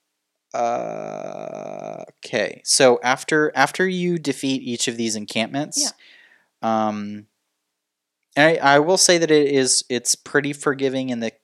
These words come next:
Speaker 1: in the fact that you can save in between, like, you can kill one guy,
Speaker 2: Yeah.
Speaker 1: save. Kill another guy, save. And as long as you're not, like, in the middle of battle, it's gonna be okay.
Speaker 2: Yeah.
Speaker 1: Um,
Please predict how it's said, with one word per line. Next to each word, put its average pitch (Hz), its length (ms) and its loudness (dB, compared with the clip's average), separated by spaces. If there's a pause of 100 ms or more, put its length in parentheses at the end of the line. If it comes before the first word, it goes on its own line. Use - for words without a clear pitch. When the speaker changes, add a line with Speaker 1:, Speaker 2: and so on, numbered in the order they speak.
(100)
Speaker 1:
in 123 140 -8
the 107 60 -4
fact 120 320 -2
that 113 100 -6
you 117 140 -10
can 104 220 -12
save 117 420 2
in 113 100 -8
between, 110 320 -8
like, 107 220 -8
you 120 60 -10
can 113 100 -12
kill 123 200 4
one 120 180 2
guy, 131 420 -2
Speaker 2:
Yeah. 214 100 -6
Speaker 1:
save. - 320 -2 (540)
Kill 139 180 4
another 135 220 4
guy, 123 160 4
save. 87 380 -2 (460)
And 123 60 2
as 123 100 4
long 151 180 2
as 139 100 0
you're 135 80 2
not, 123 340 2 (160)
like, 117 280 0 (140)
in 127 380 2
the 117 60 -4
middle 113 320 2
of 107 100 -6
battle, 101 360 2
it's - 120 -8
gonna 104 140 -8
be 92 140 -8
okay. - 360 -10 (320)
Speaker 2:
Yeah. 269 180 -10 (520)
Speaker 1:
Um, 92 480 -8